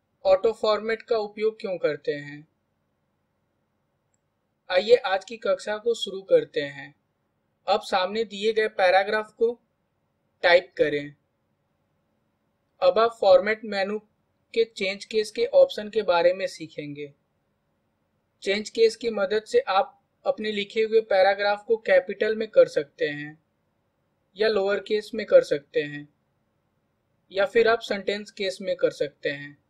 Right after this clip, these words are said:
आइए अब लोअर केस के बारे में सीखते हैं। क्या आप बता सकते हैं कि लोअर केस से क्या होता है? लोअर केस से आप लाइन या पैराग्राफ के सभी लेटर को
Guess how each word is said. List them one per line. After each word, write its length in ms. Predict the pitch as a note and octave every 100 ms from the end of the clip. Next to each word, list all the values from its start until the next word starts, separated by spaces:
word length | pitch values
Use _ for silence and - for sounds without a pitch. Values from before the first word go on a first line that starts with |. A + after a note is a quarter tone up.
| _ _ _ _ _ _ _ _ _ _ _ _ _ _ _ _ _ _ G3
आइए 320 | F#3 G3+ B3
अब 200 | A#3 G#3+
लोअर 300 | G3+ G3 A3
केस 280 | A3+ A3 A3
के 160 | - A#3
बारे 300 | F#3+ F3 G3
में 120 | G#3+
सीखते 480 | G#3 E3 - - E3
हैं। 140 | D#3+
क्या 180 | D3+ A3
आप 100 | A3+
बता 280 | G3 - E3
सकते 360 | F3 A3+ - B3
हैं 80 | A#3+
कि 100 | A#3+
लोअर 320 | G3 F#3 G3+
केस 300 | G#3+ G#3+ G#3
से 100 | - A3
क्या 200 | G3+ G3+
होता 360 | G3 G#3 G#3+
है? 260 | F#3+ D#3 D3 _ _ _ _ _ _ _ _ _ _ _ _ _ _ _ _ _
लोअर 280 | F3+ F#3+ A3+
केस 300 | A3 G#3+ -
से 100 | A#3
आप 260 | - G3 -
लाइन 280 | G3 F#3 G#3
या 140 | G#3+ G#3+
पैराग्राफ 600 | F#3 F3+ F#3+ G3 G3+ G3+
के 100 | G#3+
सभी 360 | - G3 F#3 G#3+
लेटर 320 | G3+ F#3+ G3
को 240 | G3 A3